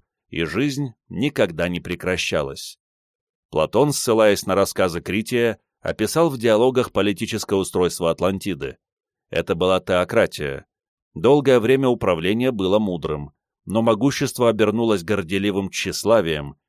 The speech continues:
и боги жестоко наказали атлантов. Ужасающие наводнения и землетрясения за один день разрушили города и памятники, погубив тысячи людей. А в последнюю ночь ужаса те, кто выжил,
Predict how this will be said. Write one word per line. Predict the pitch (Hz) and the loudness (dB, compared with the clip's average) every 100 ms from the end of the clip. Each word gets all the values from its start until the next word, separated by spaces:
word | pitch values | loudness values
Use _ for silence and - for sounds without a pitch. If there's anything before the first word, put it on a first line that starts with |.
| _ - | _ -10
и | 80 | -6
боги | 76 123 139 | 0 0 2
жестоко | 143 127 - 95 101 120 | 0 0 0 0 0 -2
наказали | 123 131 92 80 78 | -2 -2 0 -2 0
атлантов. | 87 101 87 73 76 - - _ _ _ _ _ - | -2 0 -2 -4 -12 -12 -20 _ _ _ _ _ -8
Ужасающие | 87 107 - 110 104 - 98 | 0 0 4 2 4 0 -2
наводнения | 90 87 82 95 101 92 90 | 0 -2 -2 -4 -2 -2 -2
и | |
землетрясения | 80 87 87 85 82 151 113 104 101 92 _ _ | -4 -4 -6 -6 -4 -2 0 -2 -2 -6 _ _
за | - 92 | -6 2
один | 117 101 113 | 2 2 -2
день | 90 123 131 | 2 0 2
разрушили | 107 92 101 123 127 107 | 2 0 -2 -2 -2 -2
города | 87 90 87 87 | 0 0 0 0
и | 85 | -2
памятники, | 104 117 113 - 101 107 101 - _ - | -2 -2 -2 -8 -8 -4 -4 -6 _ -4
погубив | 92 87 85 104 135 | -2 -2 -4 -4 -6
тысячи | - 110 107 101 92 | -4 -4 -4 -4 -4
людей. | 90 85 85 67 - _ _ _ _ _ _ | -4 -4 -4 -6 -12 _ _ _ _ _ _
А | - 73 | -4 -2
в | - | 0
последнюю | 101 - 107 98 95 90 | -2 0 0 -2 -2 -2
ночь | 90 - | -4 -6
ужаса | - 120 113 - 101 95 - _ - | -10 -2 -2 0 -2 -2 -6 _ -2
те, | 135 | 0
кто | 147 - 107 | 2 2 2
выжил, | 120 123 131 117 | 2 2 0 0